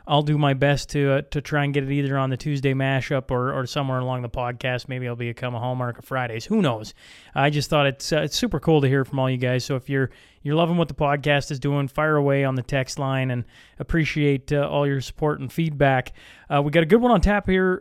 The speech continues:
here today, but before we get there, of course, let's get to our episode sponsors, Upstream Data, Stephen Barber. He's holidaying out in Newfoundland right now. I was just texting with him. I mentioned that on the previous episode as well. Of course, if you don't know who Stephen Barber is, go back to episode one sixty-three.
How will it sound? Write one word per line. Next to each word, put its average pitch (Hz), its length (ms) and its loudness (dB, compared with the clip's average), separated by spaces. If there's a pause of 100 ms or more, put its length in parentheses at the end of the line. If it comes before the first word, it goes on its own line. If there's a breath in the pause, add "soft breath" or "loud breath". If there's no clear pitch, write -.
here 180 220 0
today, 165 420 2
but 160 140 -4
before 160 300 0
we 165 80 0
get 160 180 2
there, 170 120 4
of 151 100 -2
course, 175 240 -2
let's 180 100 -6
get - 160 -4
to 170 160 0
our 143 240 4
episode 147 340 -4
sponsors, 160 560 -2
Upstream 151 460 -4
Data, 156 300 2
Stephen 139 360 -6
Barber. 160 440 4 (280 loud breath)
He's 185 160 0
holidaying 135 520 4
out 139 180 0
in 139 100 -4
Newfoundland 139 560 2
right 120 220 -2
now. 123 300 0 (340 loud breath)
I 131 120 -4
was 127 100 -2
just 143 200 -6
texting 147 400 -2
with 139 140 -2
him. 139 160 -2 (160)
I 139 80 -8
mentioned 139 320 -4
that 135 80 -2
on 131 400 -4
the 147 80 -10
previous 143 400 -2
episode 135 320 -4
as 123 100 -6
well. 135 240 0
Of 135 120 -6
course, 151 280 0 (420 loud breath)
if 143 120 -4
you 151 60 2
don't 185 160 4
know 147 80 6
who 147 100 4
Stephen 143 300 0
Barber 143 300 4
is, 143 140 2
go 147 120 0
back 151 260 0
to 165 100 -4
episode 147 360 -2
one 143 240 0
sixty-three. 143 680 -6